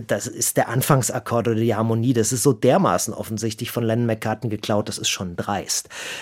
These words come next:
Ähm, aber jede Generation braucht halt so ihre eigenen Helden. Und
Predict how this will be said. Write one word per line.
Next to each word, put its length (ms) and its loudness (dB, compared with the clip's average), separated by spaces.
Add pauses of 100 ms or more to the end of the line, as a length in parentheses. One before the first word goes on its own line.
(140)
Ähm, 220 4
aber 140 8
jede 180 8
Generation 460 6
braucht 320 4
halt 120 6
so 120 2
ihre 260 0
eigenen 360 -2
Helden. 500 6 (300)
Und 280 2